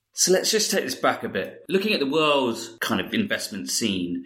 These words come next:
how would you characterize the differences or the similarities and then the differences between what's happening in Europe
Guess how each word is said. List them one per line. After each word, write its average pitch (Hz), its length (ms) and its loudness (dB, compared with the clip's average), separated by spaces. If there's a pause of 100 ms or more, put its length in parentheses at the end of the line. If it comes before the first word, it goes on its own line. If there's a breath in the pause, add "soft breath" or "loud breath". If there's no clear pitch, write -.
(140)
how 165 260 2
would 175 180 0
you 151 140 -4
characterize 113 720 0
the 95 80 -6
differences 101 600 -2
or 113 220 4
the 110 80 0
similarities 110 880 -2 (220 loud breath)
and 104 160 2
then 104 140 4
the 101 80 2
differences 90 840 -2
between 98 640 -2
what's 110 440 2
happening 98 800 -2 (320 loud breath)
in 95 120 0
Europe 98 440 2